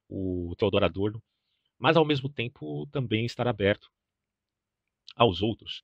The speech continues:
sabendo que todos fazem parte, é, de um, de uma mesma experiência nesse, nesse mundo, e que não é fácil pra ninguém, né? Então, acho que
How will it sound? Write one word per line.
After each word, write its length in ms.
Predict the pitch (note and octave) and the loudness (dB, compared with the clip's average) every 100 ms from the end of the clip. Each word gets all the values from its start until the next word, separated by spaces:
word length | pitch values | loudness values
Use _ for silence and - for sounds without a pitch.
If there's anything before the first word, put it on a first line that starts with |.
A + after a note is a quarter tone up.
| _ | _
sabendo 280 | - G2 G#2 | -4 -2 -2
que 100 | - | -6
todos 440 | _ C#3 F3 G#2 | _ -2 -2 -4
fazem 260 | - G2+ F#2+ | 0 0 -2
parte, 380 | - G2+ - - _ _ _ _ | -2 -2 -2 -18 _ _ _ _
é, 380 | G2 F#2 F#2 - | -6 -4 -6 -10
de 160 | A2 | -10
um, 300 | A2+ G#2+ A2 - | -8 -8 -12 -12
de 100 | A2+ | -6
uma 120 | A2+ | -2
mesma 260 | B2 D3 | -2 -4
experiência 580 | D#3+ - - B2+ B2+ - _ | -8 -6 -2 -2 -2 -10 _
nesse, 220 | G2 - | -12 -8
nesse 220 | G#2 - | -8 -8
mundo, 240 | G#2 F#2+ A#2+ _ - _ | -8 -10 -12 _ -20 _
e 60 | D3 | -20
que 120 | - | -4
não 80 | D3 | -2
é 60 | |
fácil 260 | C3+ F#2+ - | 2 0 -2
pra 140 | - | -6
ninguém, 240 | C#3+ C#3+ F#2 _ | -6 -4 -6 _
né? 100 | F2+ G2+ _ _ _ _ _ | -18 -18 _ _ _ _ _
Então, 280 | - - G#2+ | -16 -6 0
acho 140 | G#2+ - | 2 0
que 400 | A2 F#2+ E2+ | -4 -4 -6